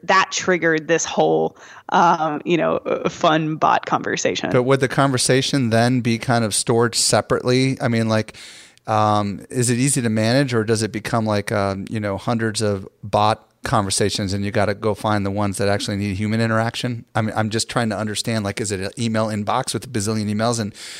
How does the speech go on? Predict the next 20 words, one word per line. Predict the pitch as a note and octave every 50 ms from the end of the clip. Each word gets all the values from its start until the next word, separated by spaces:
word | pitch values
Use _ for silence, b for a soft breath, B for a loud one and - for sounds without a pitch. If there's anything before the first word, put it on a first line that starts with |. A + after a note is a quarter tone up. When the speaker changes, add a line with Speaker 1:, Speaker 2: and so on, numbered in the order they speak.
| B B B
Speaker 2:
you've | B A2+
gotta | A2 B2 A2+ A2+ G#2+
search | - - B2+ A#2 - - -
through | - A#2 A2+ G#2+
the | G#2 G2
automated | G2+ G#2+ A2+ A2+ A#2+ A#2+ A#2 A2+ A2+
ones | A2+ A2+ A2 A2 -
to | - A2+
find | - A#2 G#2 G#2 G#2
the | G2
non-automated | G2 G2 G#2 G#2+ G#2+ A#2 A#2 A#2 B2 A#2+ A#2+ B2 B2
ones? | B2 B2 B2+ B2+ - - - -
Do | - A2+
you |
understand | A2 A2 - - B2+ A#2
what | A2+
I'm | A2 G#2+
Speaker 1:
Yeah. | B2 F3
Speaker 2:
asking? | E3+ E3 - C#3 B2 A#2+ _ _ _ _ _ _ _ -
Speaker 1:
Absolutely. | F3 G3 F#3+ - - G#3 G3 F#3 E3 - F3+ F3 F3